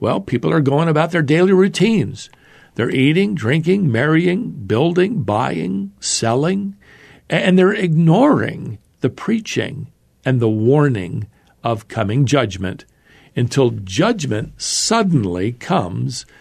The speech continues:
upon them. And with that, Jesus says here in verse thirty, "So will it be on the day when the Son of Man is revealed." Now, what Jesus is saying here is gonna be very encouraging,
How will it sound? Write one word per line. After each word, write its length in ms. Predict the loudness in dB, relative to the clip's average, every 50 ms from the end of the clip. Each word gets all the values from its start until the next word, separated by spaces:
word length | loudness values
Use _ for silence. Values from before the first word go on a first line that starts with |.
| _ _ _
upon 420 | -8 -6 -4 0 0 2 4 4 4
them. 440 | 2 2 0 -2 -4 -8 -12 -16 -20 _ _ _ _ _ _ _ _ _ _ _ -4
And 100 | -2 2
with 120 | 2 2 4
that, 160 | 2 2 2
Jesus 340 | 2 2 2 4 2 0 0
says 240 | 2 2 0 0 2
here 180 | 2 2 2
in 140 | 2 2 2
verse 240 | 0 -2 -2 -4 -6
thirty, 640 | -8 _ 0 2 4 4 4 2 2 0 -2 -4 -10 _ _ _ _ _ _ _ _ _ _ _ _
"So 340 | -12 -8 -6 -2 0 2 4
will 200 | 4 4 4 4
it 140 | 2 2 2
be 240 | 4 4 6 4
on 200 | 4 4 2 2
the 80 | 2 2
day 500 | 2 2 2 2 2 2 0 0 -2 -4 -10 -18 -20 -20 -18 -10
when 140 | -6 -4 -4
the 100 | -4 -4
Son 380 | -4 -6 -4 -2 0 2 2 2
of 180 | 2 2 2
Man 600 | 2 2 2 2 0 0 -2 -2 -2 -2 -2 -4 -4 -8 _ _ _ _ _ _ _ _ _ _
is 260 | 2 2 2 2 2
revealed." 720 | 0 2 2 2 2 2 2 2 2 0 -2 -4 -8 -12 -14 _ _ _ _ _ _ _ _ _ _ _ _ _ _ -2 0
Now, 120 | 0 2
what 140 | 2 2 2
Jesus 500 | 2 4 4 4 4 4 4 2 2 0
is 120 | -2 0
saying 560 | 0 0 0 2 4 4 4 4 2 0 -2
here 400 | -4 -2 -2 -2 -2 -2 -4 -6 -8
is 100 | -8 -4
gonna 220 | 0 2 2 4 4
be 80 | 2
very 420 | 2 2 2 2 2 2 2 2 2
encouraging, 920 | 0 -2 -4 -2 0 2 2 2 2 0 -2 -4 -4 -4 -6 -8 -10 -10